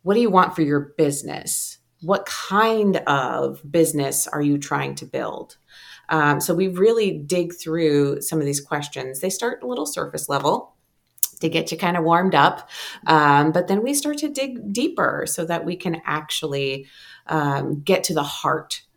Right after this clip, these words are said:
of why you want what you want. And then from that place, that's where we can build the roadmap financially to get you to that place in the most,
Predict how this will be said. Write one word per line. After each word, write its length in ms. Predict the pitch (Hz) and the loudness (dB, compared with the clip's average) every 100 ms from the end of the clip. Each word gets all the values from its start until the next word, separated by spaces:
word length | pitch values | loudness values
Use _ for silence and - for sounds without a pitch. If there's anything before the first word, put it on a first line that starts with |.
| _ _ _ _ | _ _ _ _
of 580 | 156 151 139 135 - 156 - | 2 4 4 0 -2 -12 -12
why 420 | 147 147 156 156 | -4 4 6 6
you 300 | 156 160 151 | 6 6 4
want 580 | 139 131 120 123 - - 160 | 2 -2 -4 -6 -10 -12 -4
what 200 | 147 143 | -4 -2
you 100 | 143 | 0
want. 420 | 139 214 - - _ _ _ _ _ _ _ _ _ _ _ - | 0 0 -4 -14 _ _ _ _ _ _ _ _ _ _ _ 0
And 180 | 160 160 | 4 6
then 140 | 160 | 4
from 300 | 156 151 143 | 2 2 4
that 340 | 151 165 156 | 4 4 2
place, 720 | - 143 139 - 190 - - - - | -4 -8 -6 -8 -10 -10 -10 -12 -10
that's 520 | 151 156 156 - - | 2 4 4 0 -4
where 640 | 160 147 139 135 135 139 _ | -2 0 0 0 -2 -8 _
we 100 | 151 | -10
can 220 | 147 143 131 | -6 -6 -2
build 220 | 139 139 | -2 -2
the 100 | 131 | -2
roadmap 540 | 131 135 135 135 - - _ _ _ _ _ - | -2 -2 0 -2 -2 -10 _ _ _ _ _ -2
financially 1000 | 156 143 147 156 147 - - - - - - | 0 4 4 4 2 -4 -6 -8 -10 -14 -8
to 120 | 170 | -6
get 280 | 147 156 - | 2 2 2
you 120 | - | -4
to 120 | - | -8
that 260 | - - - | -8 -8 -10
place 400 | - - - - - | -12 -8 -8 -8 -6
in 140 | 151 | -2
the 80 | 143 | 0
most, 560 | 139 135 135 135 - | -2 -2 -2 -4 -6